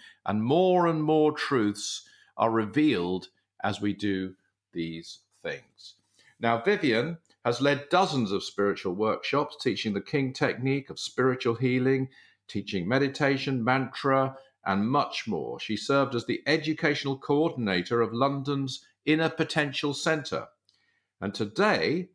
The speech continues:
she's gonna be talking about the fourth freedom, enlightenment. So we're gonna start by hearing the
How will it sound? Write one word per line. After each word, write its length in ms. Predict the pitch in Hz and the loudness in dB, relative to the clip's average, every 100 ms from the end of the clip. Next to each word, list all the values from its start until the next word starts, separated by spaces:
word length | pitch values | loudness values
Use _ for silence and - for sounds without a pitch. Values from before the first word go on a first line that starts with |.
| _ _ _ | _ _ _
she's 180 | - 113 | -12 -4
gonna 160 | 151 | -2
be 120 | 143 143 | -2 -2
talking 380 | 180 180 180 | 0 0 -2
about 260 | 165 156 139 | 0 2 0
the 80 | 135 | -2
fourth 480 | - 147 139 135 - | -2 0 0 -2 0
freedom, 420 | 131 127 127 113 | 2 2 0 -2
enlightenment. 840 | 120 131 135 151 160 - 82 65 - | -2 0 2 2 0 -4 -8 -10 -8
So 160 | 104 | -6
we're 120 | 107 | -4
gonna 200 | 107 101 | -4 -6
start 460 | 101 - 147 147 - | -6 0 2 2 0
by 140 | 113 | -2
hearing 480 | 107 139 143 131 110 | 0 0 0 0 -2
the 140 | 107 | -4